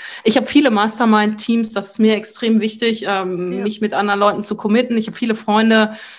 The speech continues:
Speaker 1: machen, ich habe eine Freundin, mit der mache ich immer so einen Neujahrsspaziergang. Ähm, das heißt, jeder weiß, was der andere vorhat. Und da begleiten wir uns auch so im, im Jahr. Das mache ich mit, mit einigen Menschen.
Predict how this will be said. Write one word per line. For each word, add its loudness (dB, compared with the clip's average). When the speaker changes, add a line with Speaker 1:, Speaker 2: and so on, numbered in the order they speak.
Speaker 1:
machen, 0
ich -2
habe -2
eine 0
Freundin, -2
mit -6
der 2
mache -2
ich -10
immer -6
so -4
einen -4
Neujahrsspaziergang. 0
Ähm, 0
das -2
heißt, 0
jeder 4
weiß, 0
was 0
der 2
andere -2
vorhat. 2
Und 0
da 2
begleiten 2
wir 6
uns 0
auch 0
so 0
im, 4
im 0
Jahr. 2
Das -2
mache -6
ich -8
mit, -6
mit -8
einigen 4
Menschen. 2